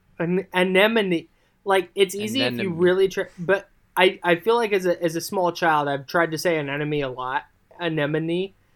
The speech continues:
Speaker 1: and, and it always comes out wrong. Uh, do you guys know what Nemo is?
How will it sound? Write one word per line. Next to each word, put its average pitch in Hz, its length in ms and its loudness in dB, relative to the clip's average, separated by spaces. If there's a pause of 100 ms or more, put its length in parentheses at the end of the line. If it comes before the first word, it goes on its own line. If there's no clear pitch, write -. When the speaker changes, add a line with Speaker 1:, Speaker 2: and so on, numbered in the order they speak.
(280)
Speaker 1:
and, 175 260 2
and 160 100 0
it 151 140 2
always 151 300 4
comes 147 240 -6
out 123 140 -6
wrong. 123 160 -14 (1400)
Uh, 170 240 6 (120)
do 170 140 -6
you 190 240 -4
guys 254 540 0 (520)
know 175 840 4
what 160 340 0 (340)
Nemo 160 640 0
is? 143 520 -6